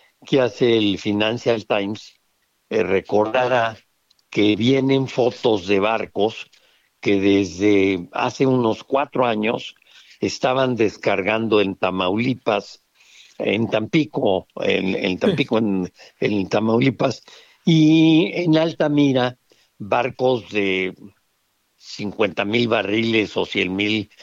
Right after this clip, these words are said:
barriles de capacidad cada uno, y tractocamiones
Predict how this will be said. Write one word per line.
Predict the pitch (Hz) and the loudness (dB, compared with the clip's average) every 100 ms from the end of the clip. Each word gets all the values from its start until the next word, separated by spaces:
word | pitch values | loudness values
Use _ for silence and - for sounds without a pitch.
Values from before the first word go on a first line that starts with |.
| _ | _
barriles | 104 110 110 117 117 113 | -6 -2 0 0 0 0
de | 101 | -2
capacidad | - 92 - 95 101 92 104 98 | -2 -4 -4 -6 -4 -2 -2 -2
cada | - 95 101 | -4 -2 0
uno, | 165 196 165 113 - _ _ _ _ | 2 4 2 0 -6 _ _ _ _
y | 180 180 190 - | 2 4 4 2
tractocamiones | - 165 165 - 151 - 151 147 143 131 131 127 - | 0 0 0 0 -2 0 2 4 4 2 2 -2 -4